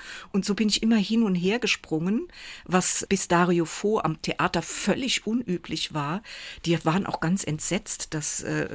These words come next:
Lehrerteam, was da saß, haben sich angeguckt, sowas hatten sie noch nie geboten bekommen.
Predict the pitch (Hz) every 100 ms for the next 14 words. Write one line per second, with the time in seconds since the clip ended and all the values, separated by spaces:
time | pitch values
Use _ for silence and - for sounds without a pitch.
0 | - 104 - - - - - 135 160 180
1 | 170 - 170 165 160 151 139 127 175 160
2 | 151 143 - 143 180 - 175 156 139 143
3 | 151 160 165 160 190 196 180 139 147 147
4 | 151 160 156 196